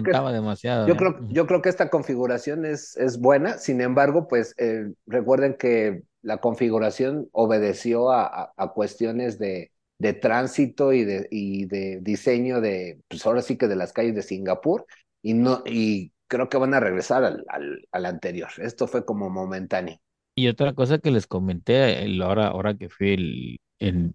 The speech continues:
Speaker 2: en meses pasados a Singapur, estaban reencarpetando toda esa zona.
Speaker 1: Sí.
Speaker 2: Y lo, y lo comentaron. Dice que el, el, el asfalto había, había, lo habían, habían cambiado todo el asfalto de-, del,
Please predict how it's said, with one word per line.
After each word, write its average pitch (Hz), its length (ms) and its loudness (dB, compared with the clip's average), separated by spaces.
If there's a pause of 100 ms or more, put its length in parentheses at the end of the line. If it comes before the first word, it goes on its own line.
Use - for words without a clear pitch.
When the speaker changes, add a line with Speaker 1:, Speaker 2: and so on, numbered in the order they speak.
(140)
Speaker 2:
en 92 160 2
meses 104 280 6
pasados 110 400 4
a - 20 -6
Singapur, 110 400 6
estaban 123 320 4
reencarpetando 110 880 2
toda 104 240 0
esa 90 180 -8
zona. 160 500 -4 (240)
Speaker 1:
Sí. 160 440 0
Speaker 2:
Y 107 120 -2
lo, 107 220 0
y 123 100 0
lo 113 140 0
comentaron. 101 800 -4 (180)
Dice 110 220 -6
que 104 120 2
el, 87 320 2
el, 90 300 0
el 95 140 6
asfalto 101 640 2 (360)
había, 104 380 4 (160)
había, 104 340 0
lo 101 140 -2
habían, 101 600 -2
habían 98 640 -4 (260)
cambiado 113 380 4
todo 117 200 2
el 110 80 4
asfalto 107 440 0
de-, 92 140 -2
del, 90 540 -4